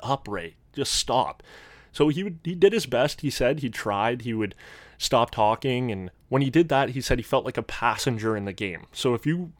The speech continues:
want a guy that's kinda piloting the game and playing his best, I think Brady Tkachuk's gonna be the guy keeping everybody else going. So right now, he's my pick as number one. And when you're talking about leading, something Gord Miller said kinda stuck with me at the,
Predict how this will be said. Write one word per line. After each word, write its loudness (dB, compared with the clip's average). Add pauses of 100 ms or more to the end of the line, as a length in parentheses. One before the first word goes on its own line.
(120)
want 4
a 4
guy 2
that's -4
kinda 0
piloting 0
the -2
game -4 (480)
and -4
playing 2
his 0
best, -2
I 2
think -2
Brady 2
Tkachuk's -2
gonna -2
be -2
the -4
guy 0
keeping -4
everybody 2
else 2
going. -2
So -10
right 2
now, 2 (480)
he's 0
my 4
pick 6 (260)
as -2
number 2
one. 0 (840)
And 0
when 4
you're 0
talking 0
about 0
leading, -2
something -4
Gord 0
Miller 0
said -2
kinda -4
stuck -2
with -8
me -4
at -10
the, -6